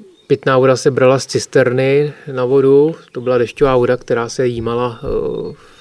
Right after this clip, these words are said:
v cisterně, to je taková prostě díra ve skále, asi, já nevím, řeknu šest metrů hluboká, čtverec tři na tři a, eh,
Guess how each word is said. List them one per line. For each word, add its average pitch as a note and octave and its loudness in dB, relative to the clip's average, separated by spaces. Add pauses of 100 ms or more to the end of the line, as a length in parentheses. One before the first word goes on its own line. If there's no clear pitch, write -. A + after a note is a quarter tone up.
(400)
v - -16
cisterně, B2+ 0
to B2 -2
je A2 -2
taková A#2 -4
prostě - -12
díra A#2 0
ve A2+ 2
skále, B2 -2
asi, B2 -12 (100)
já A#2 -12
nevím, B2 -8
řeknu A#2 -6
šest - -4
metrů B2+ -2
hluboká, A#2+ -2 (1000)
čtverec B2 0
tři - -10
na A#2 0
tři C3 2 (300)
a, A#2+ -2
eh, - -6